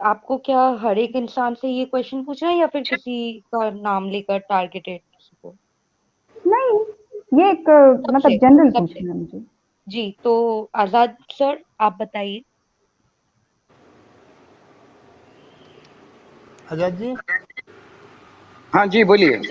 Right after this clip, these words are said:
Speaker 1: अ, ये मैम है, सबरीन मैम,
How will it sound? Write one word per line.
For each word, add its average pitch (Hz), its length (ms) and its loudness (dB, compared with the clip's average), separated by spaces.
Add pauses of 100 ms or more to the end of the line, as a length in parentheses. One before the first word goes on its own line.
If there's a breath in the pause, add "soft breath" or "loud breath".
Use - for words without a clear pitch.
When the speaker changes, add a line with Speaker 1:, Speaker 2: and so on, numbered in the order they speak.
(1700)
Speaker 1:
अ, 226 180 0
ये 233 260 -4
मैम 214 480 -4
है, 214 340 -6 (340)
सबरीन 226 380 -6
मैम, 220 320 -6